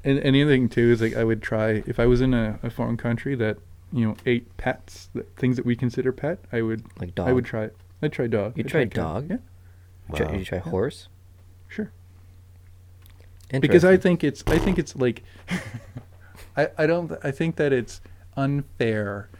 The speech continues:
Speaker 1: for me to look down at somebody who eats, like, I mean, we eat pig and that, that, and, and cow, which are
Speaker 2: Mm-hmm.
Speaker 1: two religious, I don't know what religion is, but which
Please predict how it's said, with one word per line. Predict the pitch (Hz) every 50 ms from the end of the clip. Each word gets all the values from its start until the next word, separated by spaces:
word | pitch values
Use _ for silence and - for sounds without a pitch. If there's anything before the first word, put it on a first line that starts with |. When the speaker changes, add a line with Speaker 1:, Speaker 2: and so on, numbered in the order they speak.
| - - - -
Speaker 1:
for | - 127 117
me | 110 113 123 131 127 120 110 107 104 107 104 - - - - - - - - - -
to | - - 123 110 110 107 104 104 104 101 - - - -
look | 127 127 123 - 127 117
down | 104 127 120 120 123 127
at | 135 -
somebody | - - 143 135 135 139 135 135 135 143 151 160 175 180 - - - - - -
who | 131 123 117 117 113 110 - -
eats, | 123 123 117 117 113 - - - - - - -
like, | 135 131 120 -
I | 175 170
mean, | 170 170 156
we | 143 147 127
eat | 110 - -
pig | - 147 123 107 104 117 - - - - - - -
and | - 127 113 120
that, | 123 120 120 120 - - 123
that, | 123 120 117 113 113 - -
and, | 131 117 117 117 110 -
and | 131 120 117
cow, | - - 139 135 117 107 104 123 - - - -
which | - - 101
are | 101
Speaker 2:
Mm-hmm. | 98 120
Speaker 1:
two | 143 131
religious, | 113 117 113 113 120 117 113 113 104 - - - - - - - -
I | - 123
don't | 117 113
know | 113 113
what | 113 -
religion | 113 117 113 113 113 110 110 107 113
is, | 113 113 107 110 123 127
but | 113 - 113 - - -
which | 120 113 113 113 - -